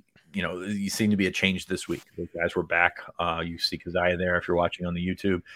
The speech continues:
he's in the background going through the drills. Um, they look like they were pre-, preparing to prepare to play. Like, that's kind of how I look at it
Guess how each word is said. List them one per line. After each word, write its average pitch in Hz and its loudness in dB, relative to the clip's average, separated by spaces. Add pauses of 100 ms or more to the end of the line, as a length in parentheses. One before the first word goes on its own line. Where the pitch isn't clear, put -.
(200)
he's 95 -2
in 92 -2
the 92 -2
background 90 4
going 87 -4
through 90 -2
the 87 -2
drills. 90 -2 (120)
Um, 87 -6 (500)
they 101 4
look 107 4
like 107 6
they 104 6
were 104 8
pre-, 95 2 (280)
preparing 104 4
to 104 -2
prepare 90 4
to 85 -6
play. - -4 (420)
Like, 87 -6
that's 87 -8
kind 85 -4
of 82 -10
how 85 2
I 87 2 (320)
look 87 -6
at 85 0
it 82 -4